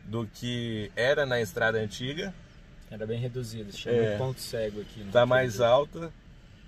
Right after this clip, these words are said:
Speaker 1: e tá melhor, né?
Speaker 2: Tá melhor.
Speaker 1: Tá feliz com o
Speaker 2: Ô,
Speaker 1: carro novo?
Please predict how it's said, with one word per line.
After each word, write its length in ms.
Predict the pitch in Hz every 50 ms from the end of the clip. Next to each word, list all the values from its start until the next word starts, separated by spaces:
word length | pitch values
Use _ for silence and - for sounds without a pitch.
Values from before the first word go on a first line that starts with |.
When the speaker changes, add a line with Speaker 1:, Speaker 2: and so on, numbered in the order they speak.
| - -
Speaker 1:
e 80 | - 123
tá 200 | - - 170 190
melhor, 420 | 208 220 208 170 160 165 170 170
né? 220 | 160 165 160 170 151 -
Speaker 2:
Tá 140 | - 151 202
melhor. 360 | 247 269 247 214 190 175 156
Speaker 1:
Tá 100 | 147 180
feliz 560 | 120 156 165 160 165 180 180 165 139 - - -
com 60 | 139
o 140 | 175 214 240
Speaker 2:
Ô, 20 |
Speaker 1:
carro 320 | 262 262 254 240 220 190
novo? 200 | 156 160 160 -